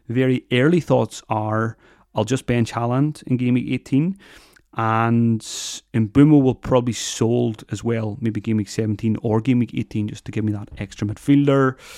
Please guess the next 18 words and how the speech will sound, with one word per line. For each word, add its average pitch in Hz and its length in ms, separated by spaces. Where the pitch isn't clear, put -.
I'll 110 80
probably 131 460
play 120 220
Bayer, 110 380
who've 117 160
got 113 140
on, 110 160
on 110 140
my 107 80
bench 131 400
for 113 120
Burnley. 131 380
He's 120 160
got - 160
Fulham 123 360
that 127 180
week. - 340
Uh, 113 260